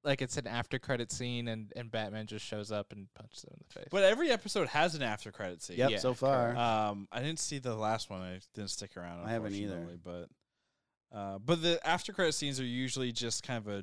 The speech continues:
Speaker 2: joke typey thing.
Speaker 3: Yeah, this last one, the, or the last one I saw looked like it was almost more of an, like, an extended scene type
Speaker 2: Yeah.
Speaker 3: of situation.
Speaker 2: Yeah.
Speaker 3: Although I felt like there wa-, oh, well, no, even the one, yeah, no, they have sort of just been,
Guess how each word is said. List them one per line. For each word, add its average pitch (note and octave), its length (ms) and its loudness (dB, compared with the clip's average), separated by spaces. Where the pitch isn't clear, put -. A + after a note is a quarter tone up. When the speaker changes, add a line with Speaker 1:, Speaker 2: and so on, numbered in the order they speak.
Speaker 2:
joke G#2 400 -2
typey G2+ 320 -8
thing. F2+ 440 -8
Speaker 3:
Yeah, F#3 220 4
this F3 200 0
last F3 320 2
one, D#3 180 0
the, C#3+ 360 6
or C#3+ 140 6
the C3+ 120 0
last C3+ 320 0
one B2+ 100 -2
I C#3 100 0
saw B2 260 2
looked A2+ 260 0
like A2 140 2
it A2 60 0
was G2+ 120 -2
almost A#2 400 0
more G#2+ 160 0
of F#2 120 -6
an, F#2 200 -6
like, F#2+ 200 -8
an E2 180 -10
extended F#2+ 800 -6
scene F#2 520 -4
type B2+ 80 2
Speaker 2:
Yeah. F2 240 0
Speaker 3:
of E2+ 100 -6
situation. F2+ 800 -2
Speaker 2:
Yeah. D#2 40 -10
Speaker 3:
Although C3+ 200 6
I D3 60 8
felt E3+ 260 2
like C#3+ 180 6
there C3 140 2
wa-, B2+ 140 4
oh, C#3+ 240 6
well, D3 200 -2
no, E3+ 380 2
even D3+ 260 -2
the D3 80 0
one, C3+ 380 0
yeah, A#2 240 -2
no, C3+ 240 -8
they C3+ 120 -10
have C3+ 260 -10
sort G#2 220 -12
of F2 80 -12
just F2+ 200 -10
been, E2+ 320 -6